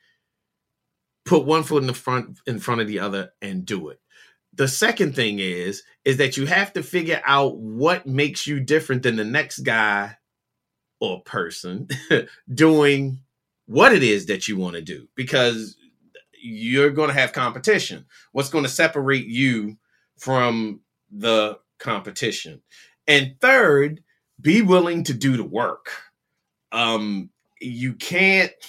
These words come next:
you can't just say, "Oh, well, nobody likes what I'm doing." Figure out why they don't like what you're doing.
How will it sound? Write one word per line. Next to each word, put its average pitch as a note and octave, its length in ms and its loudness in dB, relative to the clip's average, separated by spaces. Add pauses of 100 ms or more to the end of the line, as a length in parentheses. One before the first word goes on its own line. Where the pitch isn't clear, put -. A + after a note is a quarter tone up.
(1300)
you D3 160 -4
can't G#3 420 4
just D3+ 380 0
say, D3 360 6
"Oh, D#3+ 480 4
well, C#3 160 2
nobody D3 540 2
likes C#3 320 -2
what C3 160 0
I'm B2+ 280 -2
doing." B2+ 340 0
Figure D4 400 0
out D4 240 2
why A#3+ 180 0
they A3+ 100 6
don't G#3 240 0
like F#3 240 -2
what E3 180 -8
you're D#3 100 -2
doing. B2+ 420 -6